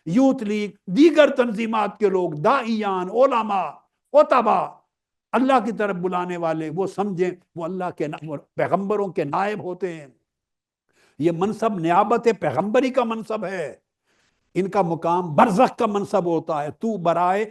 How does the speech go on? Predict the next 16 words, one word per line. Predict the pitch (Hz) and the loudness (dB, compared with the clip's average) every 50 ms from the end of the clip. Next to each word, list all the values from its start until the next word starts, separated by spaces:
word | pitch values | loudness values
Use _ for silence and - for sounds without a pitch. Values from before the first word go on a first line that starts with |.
| - _ - | -10 _ -14
وصل | 135 135 156 247 - - - 302 311 285 269 | -4 2 4 6 6 6 4 2 2 2 0
کردن | - - 226 240 233 220 196 220 226 220 208 | 0 2 2 2 2 2 0 -2 -2 -2 0
آمدی، | - 202 196 180 185 190 160 175 180 165 147 135 - _ _ _ _ _ _ _ _ | 0 2 2 0 0 -2 -4 -4 -4 -6 -10 -12 -16 _ _ _ _ _ _ _ _
نئے | 110 120 127 151 196 208 202 196 | -10 -6 -2 -2 0 0 -2 -2
برائے | 170 151 160 156 160 156 160 160 165 160 147 | -2 -2 0 0 0 0 0 -2 -4 -4 -8
فصل | - - - 185 226 - 190 180 170 | -8 -6 -6 -6 -6 -6 -6 -10 -6
کردن | 147 - 170 156 143 156 156 147 | -6 -6 -6 -6 -6 -8 -10 -8
آمدی۔ | 147 151 143 139 143 135 135 117 _ _ _ _ | -8 -8 -8 -8 -10 -12 -12 -14 _ _ _ _
انہوں | 202 220 233 233 233 | -4 -2 -2 0 -2
نے | 240 240 | -2 -4
بندوں | 220 185 190 202 202 196 226 233 | -2 -2 -2 -2 -2 -4 -4 -6
کو | 233 190 233 202 | -4 -4 -4 -6
اللہ | 175 180 185 196 196 - | -4 -4 -6 -6 -4 -2
سے | - 220 | 0 0
جوڑنا | 185 143 170 208 240 254 262 262 262 240 233 208 | 2 4 6 8 8 8 8 6 4 2 0 -2
ہے، | 165 - | -4 -6